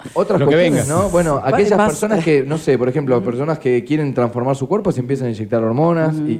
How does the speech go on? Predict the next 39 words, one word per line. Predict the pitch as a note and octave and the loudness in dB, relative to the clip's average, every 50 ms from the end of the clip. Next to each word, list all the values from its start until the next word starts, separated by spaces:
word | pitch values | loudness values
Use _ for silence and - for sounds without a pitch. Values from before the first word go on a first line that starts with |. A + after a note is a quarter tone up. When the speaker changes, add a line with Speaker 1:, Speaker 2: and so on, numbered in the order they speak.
| - A2 | -4 -4
Speaker 1:
y | G#2 | -2
todo | - C3+ C3+ | 0 2 4
lo | C3 B2 | 4 4
demás | A2+ A2 A#2 C#3+ E3+ E3 | 2 2 0 0 -2 -2
y | D3+ - | -4 -4
Speaker 3:
No, | C#3+ | -2
Speaker 1:
que | A#2 A2 G2+ | -2 -2 -4
Speaker 3:
sí, | C3 | -6
sí. | - - C3 - | -10 -12 -6 -4
Speaker 1:
dicen, | C3+ C3+ C#3+ B2+ C3 | -4 0 0 0 0
bueno, | C#3 B2+ A2 - | 2 0 0 -2
quiero | - E3 F3 F3 | 0 2 2 2
ser | - - E3+ F3+ E3+ E3 - - | 2 2 0 0 0 0 -2 -2
eso. | F3 - - C3 G2+ E2+ | -2 0 0 -2 -2 -4
Speaker 3:
Ujú. | C3 C3+ C#3 - - - | -4 -8 -14 -16 -18 -16
Speaker 1:
O | A2+ | -12
sea. | G2+ - A2+ G2+ | -4 -2 -2 0
Speaker 3:
Sí, | F2+ - G3 F3 - - | 2 0 0 0 0 -4
es, | G3+ G3+ G3+ - - - | -6 -8 -8 -10 -14 -12
eh, | - E3 - | -12 -12 -10
se | - - D#3+ | -8 -8 -8
llama | D#3+ - F3+ G3 G#3+ G#3 F3 | -4 -4 -2 -2 -2 -2 -2
acentuar, | E3 E3 - E3 D3+ D3+ - F3+ F3+ G3 A3 A3 - - G3 F#3 F3+ | -4 -4 -4 -4 -4 -2 0 0 0 0 0 -4 -10 -14 -18 -12 -8
¿no? | C#3 C#3+ E3 G3+ A3+ A#3+ - - - - _ _ - | -4 -2 -2 -2 -2 -4 -6 -16 -20 -20 _ _ -6
Eh, | - D3 D3 C#3+ C3+ C3+ C3 - - - - | -4 -2 -2 -2 -4 -4 -8 -10 -12 -14 -12
digamos, | - C#3+ C3 C#3 C3+ C#3+ C#3+ C3+ | -10 -8 -6 -4 -4 -4 -4 -4
los | C3+ C#3 C#3+ C3+ - | -4 -6 -6 -6 -6
rasgos, | - - F3 F#3 F#3+ F3 D3+ - F#3 G3+ A3+ A3 - - | -4 -2 0 -2 -2 -4 -6 -2 0 0 0 0 -4 -4
tanto | - D3 C#3 - - - | -2 -2 -2 -2 -6 -8
sean | - - C#3+ C#3+ C#3 - | -6 -4 -4 -4 -4 -4
femeninos | - C#3 C#3 D3 D3 D#3 E3 F#3 G3 G3 G3 A3 - - - - - - - | -4 -2 0 0 2 4 4 4 4 4 4 2 0 -2 -12 -20 -20 -16 -10
o | - - | -8 -8
hacer | - - - E3 D#3+ E3+ | -6 -4 -2 -2 -2 0
desaparecer | E3 D#3 - - C#3+ C3+ - C#3 C3+ C3+ - - - D#3 E3 F#3+ - | -2 -4 -4 -4 -6 -6 -6 -8 -8 -8 -6 -2 0 0 0 0 -2
otros, | - D3 D#3 D#3 - F#3+ G3 G3 | -2 -2 -2 0 0 0 0 0
¿no? | D#3+ - - - - - _ _ - - - - - _ - | 0 -2 -2 -4 -4 -6 _ _ -20 -20 -20 -20 -20 _ -6
Eh, | - E3 D3+ D3+ D3 | -2 0 0 2 2
a | D3 | 2
ver, | D3+ D#3+ D3 D3 | 2 2 0 -2